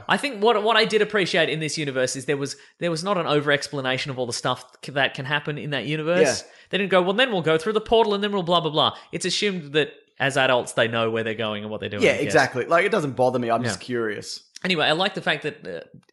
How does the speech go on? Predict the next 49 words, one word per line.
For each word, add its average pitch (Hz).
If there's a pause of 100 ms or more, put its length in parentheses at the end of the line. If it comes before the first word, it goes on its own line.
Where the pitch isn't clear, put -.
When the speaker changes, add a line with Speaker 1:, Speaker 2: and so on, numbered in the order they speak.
(340)
Speaker 1:
Aquaman's 131
family 127
didn't 117
die. 127 (260)
I 143
believe 185
in 175
the 139
comic 165
books, - (520)
uh, 117
at 131
some 131
point 123
Black 123
Manta 117
is 113
gonna 113
kill 113
Aquaman's 110
father. 101
Speaker 2:
Yes. - (240)
Speaker 1:
So 113
Speaker 2:
It's 107
Speaker 1:
maybe 131
Speaker 2:
all 127
in 131
Speaker 1:
that, 127
Speaker 2:
my 120
Speaker 1:
maybe 135
that's 147
Speaker 2:
Easter 113
Speaker 1:
in -
the 107
Speaker 2:
egg 104
video. 123 (100)
Speaker 1:
sequel. 123
That's 127
Speaker 2:
That, 117
Speaker 1:
leading 127
Speaker 2:
that's 110
Speaker 1:
up 117 (280)
to -
Speaker 2:
right. 160
Speaker 1:
Okay, 123
right. 120 (240)
Speaker 2:
Um, 113 (760)
can't 95
wait. 95